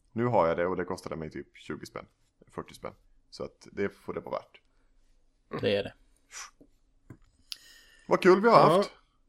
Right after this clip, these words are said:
Speaker 3: Ja, och det blir ju typ, alltså jag måste tänka. Det är ju om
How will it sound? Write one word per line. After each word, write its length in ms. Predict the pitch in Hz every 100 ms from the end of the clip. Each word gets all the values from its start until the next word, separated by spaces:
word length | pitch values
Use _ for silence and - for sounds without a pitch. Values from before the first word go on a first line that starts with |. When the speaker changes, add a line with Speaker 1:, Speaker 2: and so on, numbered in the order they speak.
| _
Speaker 3:
Ja, 580 | 165 165 175 175 247 269
och 260 | - 175 170 131 131
det 200 | 127 170
blir 140 | 170
ju 260 | 190 175 220
typ, 420 | - 277 147 -
alltså 260 | 151 147 180
jag 100 | 180
måste 320 | 180 - -
tänka. 460 | 180 151 - 175 180 _ _ _ _ _ _ _ _ -
Det 140 | 165
är 100 | 156
ju 140 | 196
om 120 | 214